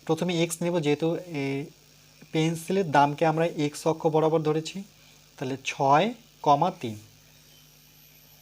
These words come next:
ছয় কমা তিন, তারপরে দশ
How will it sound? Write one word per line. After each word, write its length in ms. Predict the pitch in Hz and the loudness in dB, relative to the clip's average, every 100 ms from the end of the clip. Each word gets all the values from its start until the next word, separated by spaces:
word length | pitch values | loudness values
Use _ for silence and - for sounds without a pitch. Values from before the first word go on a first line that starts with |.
| - _ _ - - - - | -20 _ _ -20 -20 -20 -20
ছয় 580 | - - 135 127 131 160 247 - - - - _ _ - - | -14 -12 -6 0 2 2 0 -10 -20 -20 -20 _ _ -20 -14
কমা 300 | - 135 131 | -4 -2 -2
তিন, 240 | 127 113 110 - - - - - - - - - - _ | -4 -10 -16 -20 -20 -20 -20 -20 -20 -20 -20 -20 -20 _
তারপরে 260 | - 135 143 | -4 -2 -2
দশ 280 | 135 139 | 4 4